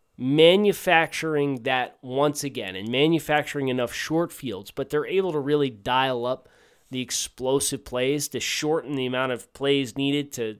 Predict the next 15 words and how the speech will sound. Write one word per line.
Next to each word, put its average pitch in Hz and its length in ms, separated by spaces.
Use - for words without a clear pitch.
manufacture 131 800
touchdown 135 520
scoring 127 360
drives, 131 520
that's 156 380
a 180 40
big 156 220
part 147 220
of - 20
the 127 60
recipe 123 400
for - 140
success. - 640
My 156 360
concern 160 1000